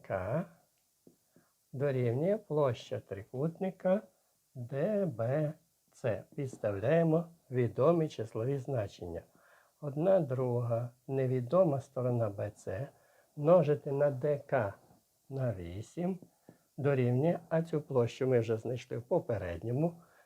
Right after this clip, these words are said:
міркуванні, тридцять два. Два і вісім скорочуємо на два, чотири, один. Розділимо це рівняння на чотири.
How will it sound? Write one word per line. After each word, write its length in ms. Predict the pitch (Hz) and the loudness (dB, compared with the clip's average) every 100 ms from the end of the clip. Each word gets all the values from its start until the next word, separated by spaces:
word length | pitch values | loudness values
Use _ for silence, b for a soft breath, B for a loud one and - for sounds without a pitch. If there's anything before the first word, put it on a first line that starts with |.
| _ | _
міркуванні, 680 | 151 151 160 147 147 147 156 - - | -2 0 2 4 4 4 -2 -6 -8
тридцять 640 | 107 104 123 - 127 117 | -2 -2 -2 -6 -6 -6
два. 360 | 117 104 87 - - _ - _ _ _ _ b b - | -6 -4 -4 -6 -16 _ -20 _ _ _ _ b b -12
Два 340 | 135 165 151 - | 2 6 6 4
і 120 | 147 | -2
вісім 380 | 135 120 - 117 | 0 -2 -2 -8
скорочуємо 640 | - 175 143 123 110 104 | -4 0 0 0 -4 -2
на 120 | 101 92 | -2 -4
два, 380 | 95 110 160 190 | -2 0 0 -2
чотири, 720 | - 120 110 - 117 147 160 165 - b b b - | -10 -10 -8 -4 0 2 2 -2 -14 b b b -6
один. 420 | 135 117 90 101 _ _ | -4 -2 -4 -6 _ _
Розділимо 720 | 131 131 113 107 170 208 156 131 | -2 0 0 0 0 2 2 0
це 240 | - 123 | 0 0
рівняння 540 | 107 104 117 185 175 | 0 0 2 2 0
на 220 | 123 110 127 | 0 0 -4
чотири. 800 | - 165 165 123 107 104 107 | -2 -6 -4 -4 -2 -2 -4